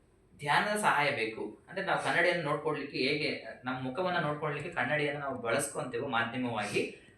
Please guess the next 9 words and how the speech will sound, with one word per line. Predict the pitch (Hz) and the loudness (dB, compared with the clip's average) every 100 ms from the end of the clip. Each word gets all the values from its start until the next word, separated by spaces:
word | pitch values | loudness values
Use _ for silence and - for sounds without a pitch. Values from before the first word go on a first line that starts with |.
| - | -4
ಅದೇ | 226 - 226 | 2 8 8
ರೀತಿಯಲ್ಲಿ | 185 - 131 - | 8 4 2 4
ನಾವು | 127 131 - | 4 4 4
ಆತ್ಮವನ್ನು | 131 175 202 175 165 | 4 4 2 -2 0
ನೋಡ್ಬೇಕಾದ್ರೆ | 127 131 151 - 123 - | 0 2 0 0 0 0
ನಾವು | 147 - 120 | 0 0 0
ಧ್ಯಾನದ | 123 160 160 139 | 0 0 0 -2
ಮೂಲಕ | 131 127 | -4 -2
ನಾವು | 123 127 226 - | -2 2 0 -2